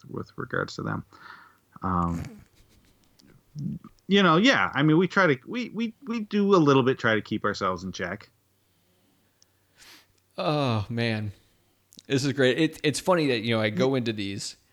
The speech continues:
Speaker 2: and there's a number of episodes I've done where we have a good time, we make jokes and whatever else, but it,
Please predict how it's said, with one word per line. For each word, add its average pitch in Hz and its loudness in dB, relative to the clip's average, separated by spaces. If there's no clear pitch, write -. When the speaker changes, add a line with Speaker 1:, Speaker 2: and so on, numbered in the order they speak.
Speaker 2:
and 110 -2
there's 120 0
a 117 -2
number 160 4
of 135 4
episodes 120 0
I've 104 0
done 95 -4
where 98 -4
we 127 2
have 156 2
a - 2
good 160 0
time, 107 -2
we 107 -4
make 110 -2
jokes 104 -4
and 104 -6
whatever 101 -4
else, 90 -6
but 110 -4
it, - -10